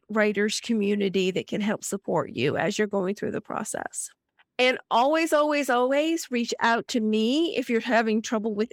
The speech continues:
any of this. You are always welcome to reach out to me. My contact information is in the show notes. You can reach out to me on social media, reach out to me via email or through my website.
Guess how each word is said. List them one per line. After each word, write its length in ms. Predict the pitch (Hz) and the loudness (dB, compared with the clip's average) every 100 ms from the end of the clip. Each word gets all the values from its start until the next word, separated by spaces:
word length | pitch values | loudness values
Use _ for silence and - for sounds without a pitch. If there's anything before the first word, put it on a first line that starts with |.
| - | -4
any 320 | - 247 262 | 2 2 2
of 160 | 277 269 | 0 0
this. 480 | 254 247 349 - - _ _ _ _ _ - | 0 2 0 -4 -14 _ _ _ _ _ -4
You 160 | 240 214 | 0 4
are 180 | 233 - - | 2 0 0
always 440 | 202 247 277 294 277 | 2 4 4 2 2
welcome 320 | 247 240 247 | 0 2 0
to 100 | 226 | 0
reach 240 | 233 226 | 0 2
out 160 | 233 220 | 2 2
to 100 | 240 | 0
me. 200 | 208 208 | 0 2
My 160 | 208 | 0
contact 520 | - - 220 240 240 254 | -2 -2 -2 -2 -2 -4
information 640 | 240 240 233 226 - 240 | -4 -2 0 0 0 0
is 220 | 214 214 - - | 0 -2 -10 0
in 160 | 233 | 2
the 100 | 226 | 4
show 360 | 226 - 262 262 | 2 2 2 4
notes. 640 | 262 254 262 240 - - - - | 2 4 2 0 -6 -10 -10 -4
You 200 | 233 226 | -2 0
can 80 | |
reach 200 | 220 214 | 0 0
out 120 | 226 208 | 0 -2
to 100 | 226 | -2
me 100 | 190 | -2
on 120 | 202 | -2
social 320 | - 202 247 | -4 -2 0
media, 640 | 247 269 269 254 254 233 240 | 2 2 2 2 4 2 2
reach 220 | 214 - | -2 -2
out 100 | 214 | -2
to 100 | 240 | 0
me 140 | 233 | 0
via 220 | 202 202 - | 0 -4 -2
email 520 | 220 226 226 214 202 | 0 2 2 2 2
or 80 | 214 | -2
through 160 | - | -2
my 160 | 214 208 | 0 0
website. 800 | 202 208 214 - 226 220 - - | 0 0 0 0 2 2 -2 -10